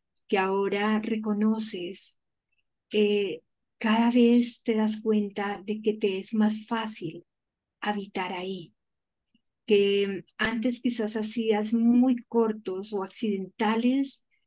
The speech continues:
visitas a ese espacio, pero ahora, eh, hay una provisión de luz tan intensa. Em,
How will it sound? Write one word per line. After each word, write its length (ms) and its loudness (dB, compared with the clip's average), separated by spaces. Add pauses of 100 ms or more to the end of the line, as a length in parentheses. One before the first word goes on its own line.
(180)
visitas 1080 0
a 160 -10
ese 180 -10
espacio, 720 -8 (1300)
pero 240 0
ahora, 720 -2 (180)
eh, 480 -8
hay 180 -2
una 220 2
provisión 760 -2
de 160 2
luz 600 -4 (460)
tan 200 0
intensa. 800 4 (1300)
Em, 480 -2